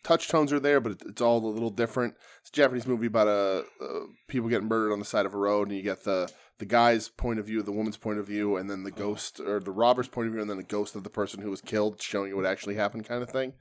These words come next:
Speaker 2: Okay.
Speaker 1: Uh, it's Rashomon, so it's sort of been adapted
Speaker 2: Which
Speaker 1: into
Speaker 2: one are we?
Speaker 1: I don't know. That doesn't matter. That's not
Speaker 2: Okay.
Speaker 1: important. The important thing is that you're gonna have
Speaker 2: <laughs> Am
Speaker 1: three
Speaker 2: I, am I a ghost? Did I die?
Speaker 1: You did.
Speaker 2: Did I die and you didn't tell me?
Speaker 1: Yeah.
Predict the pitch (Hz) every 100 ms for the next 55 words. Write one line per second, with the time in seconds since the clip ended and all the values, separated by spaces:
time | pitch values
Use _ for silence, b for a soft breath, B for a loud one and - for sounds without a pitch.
0 | - 156 151 156 175 113 98 98 90 98
1 | - 104 107 104 110 107 101 95 90 -
2 | 90 87 92 87 - 95 98 101 - 151
3 | 160 - 196 175 143 180 120 85 b b
4 | b _ 143 175 123 156 107 80 123 123
5 | 127 107 113 110 92 110 151 165 143 190
6 | 175 120 92 107 110 165 143 131 117 113
7 | 113 117 120 113 117 107 - b b -
8 | 170 165 196 214 202 185 180 165 196 160
9 | 180 233 - 165 185 196 190 226 254 131
10 | 110 - - 220 226 247 240 233 226 214
11 | 226 220 214 156 110